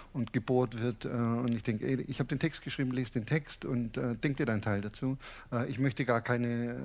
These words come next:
Deutungshilfen da oder sonst was geben und ich möchte schon gar nicht über, über globalere Themen befragt werden wie Depression und Suizid und so. Das,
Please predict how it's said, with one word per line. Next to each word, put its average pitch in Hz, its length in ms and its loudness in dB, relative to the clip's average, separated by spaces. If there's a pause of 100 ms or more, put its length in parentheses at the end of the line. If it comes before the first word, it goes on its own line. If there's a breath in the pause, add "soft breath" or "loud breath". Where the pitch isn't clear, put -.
(540)
Deutungshilfen 143 840 4
da 120 360 4
oder 117 140 0
sonst 120 260 -4
was 113 160 -4
geben 113 340 -4
und 113 80 -2
ich 104 100 -8
möchte 117 220 -2
schon 131 140 2
gar 107 180 4
nicht - 180 -2
über, 127 280 -2 (380 loud breath)
über 120 180 0
globalere 127 640 6
Themen 131 300 0
befragt 117 560 -2
werden 113 220 0
wie 113 100 -2
Depression 113 580 -2
und 117 100 -2
Suizid 127 500 -4
und 101 140 -10
so. 95 140 -8
Das, 101 120 -10